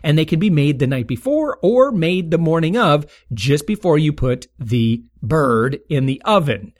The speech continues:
Now, first is key lime pie. Really quick, right? Beat together one cup of key lime juice, two cans of sweetened condensed milk,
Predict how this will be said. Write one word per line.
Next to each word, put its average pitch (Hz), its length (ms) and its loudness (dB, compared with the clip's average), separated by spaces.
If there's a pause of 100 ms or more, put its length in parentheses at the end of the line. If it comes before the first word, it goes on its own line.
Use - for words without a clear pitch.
(240)
Now, 127 120 -12
first 208 340 2
is 139 140 -2
key 170 360 -4
lime 131 360 0
pie. 98 360 -8 (180)
Really 202 500 2
quick, 117 420 -8 (160)
right? 170 260 -6 (180)
Beat 233 200 2
together 214 340 2
one 165 280 4
cup 180 180 -6
of 165 140 -4
key 185 180 0
lime 170 280 0
juice, 185 280 0
two 151 200 0
cans 151 320 -2
of 113 100 -4
sweetened 165 340 -6
condensed 143 380 -2
milk, 233 300 0